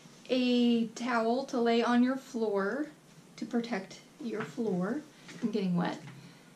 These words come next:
Um, a squirt bottle. And you will need a hair straightener.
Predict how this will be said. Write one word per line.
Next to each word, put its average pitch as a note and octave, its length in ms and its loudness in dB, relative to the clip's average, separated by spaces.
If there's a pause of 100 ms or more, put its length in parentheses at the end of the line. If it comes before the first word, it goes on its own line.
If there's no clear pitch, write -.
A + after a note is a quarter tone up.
(160)
Um, G#3 440 -2 (760)
a C4 100 0
squirt - 440 -2
bottle. B3 380 -12 (1400)
And A#3 460 6
you A#3 180 6
will A#3+ 220 4
need G#3+ 480 0 (1300)
a D#4 140 0
hair F4+ 180 -6
straightener. G3+ 580 -4